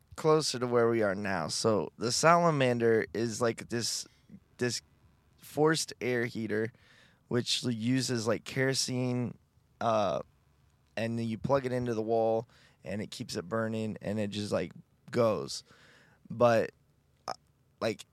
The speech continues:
it may be hazardous to just leave it unattended. So Josiah was like, "All right, let's just leave it here and keep it going, but can you, like,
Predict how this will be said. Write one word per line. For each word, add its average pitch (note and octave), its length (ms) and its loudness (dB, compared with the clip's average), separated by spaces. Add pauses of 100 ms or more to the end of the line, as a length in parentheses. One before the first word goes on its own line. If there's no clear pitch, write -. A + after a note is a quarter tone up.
(140)
it - 180 -6
may C#3+ 460 0
be E3 220 -2
hazardous A#2+ 840 0
to - 160 -8
just A2 200 -4
leave B2 200 -2
it E2 80 0
unattended. A#2+ 720 0 (600)
So C3 220 0
Josiah D3 420 6
was C3+ 160 2
like, B2 300 0 (120)
"All B2+ 100 4
right, B2+ 300 6
let's C3+ 220 0
just D3+ 180 0
leave C3 300 0
it - 140 0
here D3 560 2 (280)
and A#2+ 360 -2
keep C3+ 180 -4
it A#2+ 60 -2
going, C#3+ 340 4
but A#2 260 4 (1200)
can C3 160 -4
you, C3 140 2
like, A#2+ 220 4